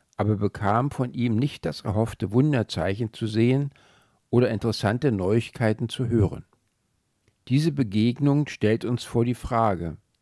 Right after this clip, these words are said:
weswegen kommen wir zu Jesus? Was erwarten wir von ihm? Wollen wir von Gott nur das sehen, was wir uns wünschen?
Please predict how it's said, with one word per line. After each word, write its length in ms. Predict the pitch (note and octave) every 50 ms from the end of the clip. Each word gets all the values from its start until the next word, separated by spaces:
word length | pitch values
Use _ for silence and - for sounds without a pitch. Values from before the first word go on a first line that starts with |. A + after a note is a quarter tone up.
| _ _ _ _ _
weswegen 680 | G#2 A2 A2+ - - G#2 A2 B2 D3 D3 E3 D#3+ D3+ C#3
kommen 360 | - - B2 C3 B2+ A#2 A2
wir 160 | A2+ B2+ C3
zu 160 | - - - B2
Jesus? 640 | A#2 C#3+ E3 D#3+ A#2+ F2+ E2 - - - - _ _ _ _ _ _ _ _ _ _ _ _ _ _ _ _ -
Was 200 | G#2+ A#2+ - -
erwarten 600 | - A2 G2 E2 F#2 G2+ B2+ F#3 - - C3 A2+
wir 140 | A2 G#2+ F2+
von 180 | - - F#2+ G2
ihm? 400 | G2 G2+ G#2 G#2 D#2+ D#2 D#2+ - _ _ _ _ _ _ _ _ _ _ _ _ _ _ _ _ _ _
Wollen 320 | - F2+ G2+ A2+ A#2+ C3 C3+
wir 100 | C3 A#2+
von 200 | - A2+ G2+ F#2+
Gott 380 | - G#2+ B2+ D#3 - - - _ _ _ _ _ _ _ _
nur 160 | A2 G#2+ G#2
das 360 | G2 G#2 G#2 C3 - - -
sehen, 440 | C3 C3+ C#3+ D#3 D#3 D#3 D#3 D#3 - - -
was 220 | - A2+ A2 - -
wir 160 | B2 B2+ G2
uns 260 | G#2+ G2+ G2+ - -
wünschen? 520 | F#2 G2 G#2+ B2 - - - F3+ F3 F3+